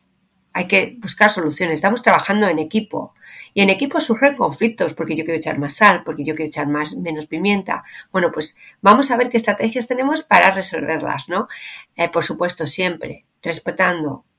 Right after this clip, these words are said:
a nosotros mismos y a los demás. Hay que ser asertivos. Y yo les digo a los niños, hay que aprender a decir no,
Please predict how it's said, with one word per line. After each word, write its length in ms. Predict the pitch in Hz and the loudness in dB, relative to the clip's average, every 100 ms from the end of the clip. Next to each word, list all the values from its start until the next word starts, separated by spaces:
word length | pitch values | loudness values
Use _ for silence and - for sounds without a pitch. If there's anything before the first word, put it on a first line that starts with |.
| _ | _
a 80 | 180 | -2
nosotros 320 | 170 180 175 | -2 -4 -4
mismos 560 | 185 233 277 359 370 - _ | 0 2 4 2 0 -10 _
y 120 | - | 0
a 320 | 170 139 127 151 | 2 4 2 2
los 340 | 160 160 156 | 0 0 0
demás. 720 | 165 165 180 185 156 135 - _ _ _ - - | 0 2 4 4 4 -4 -16 _ _ _ -20 2
Hay 140 | 202 | 4
que 100 | 226 | 6
ser 160 | 220 277 | 6 8
asertivos. 1000 | 311 302 180 - 220 208 151 269 - - _ _ _ _ - | 6 6 2 2 4 4 2 -4 -12 -20 _ _ _ _ -8
Y 320 | - 196 147 - | 0 2 2 -4
yo 180 | 180 180 | 2 2
les 160 | 175 | 4
digo 160 | 208 202 | 6 6
a 80 | 160 | 6
los 160 | 147 | 2
niños, 420 | 185 202 156 139 _ - | 0 0 0 -4 _ -4
hay 200 | - 185 | 4 4
que 80 | 190 | 6
aprender 600 | 180 170 165 180 196 170 | 4 4 0 4 4 4
a 160 | - 160 | 0 0
decir 500 | 156 143 - 175 170 | 0 -2 -2 -2 0
no, 480 | 185 202 240 320 | 2 8 8 8